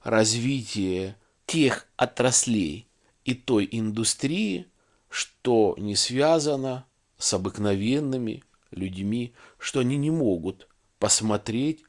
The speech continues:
пощупать, почувствовать. У нас машины, автомобиля даже нету нормальной. Порнография, ваз, «Жигули». Все.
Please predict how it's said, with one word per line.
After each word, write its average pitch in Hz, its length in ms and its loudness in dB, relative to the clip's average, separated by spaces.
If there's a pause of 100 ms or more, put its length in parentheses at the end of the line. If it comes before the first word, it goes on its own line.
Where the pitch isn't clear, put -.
(140)
пощупать, 110 800 -2 (200)
почувствовать. - 960 -6 (140)
У 208 100 0
нас 220 300 4
машины, 147 580 2
автомобиля 160 880 0
даже 101 360 2
нету 107 320 -2
нормальной. 92 680 -4 (360)
Порнография, 139 920 4 (260)
ваз, 110 600 2 (200)
«Жигули». 113 640 -2 (440)
Все. - 520 2